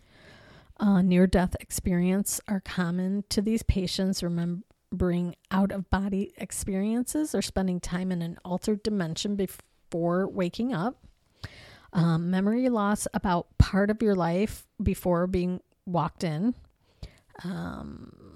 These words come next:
they come back feeling like a completely different person. They think they and feel they,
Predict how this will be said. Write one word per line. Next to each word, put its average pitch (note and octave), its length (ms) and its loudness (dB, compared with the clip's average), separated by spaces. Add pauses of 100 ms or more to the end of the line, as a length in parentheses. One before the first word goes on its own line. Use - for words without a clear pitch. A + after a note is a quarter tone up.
(180)
they F#3+ 200 2
come G3+ 200 2
back F#3+ 280 0
feeling F#3+ 540 0
like E3+ 240 0
a - 40 -20
completely A3 760 0
different A#3 320 0
person. A#3+ 680 0 (220)
They F#3+ 140 4
think G3+ 360 -2
they F#3+ 480 2
and F#3+ 220 0
feel F#3+ 320 2
they, F3+ 360 0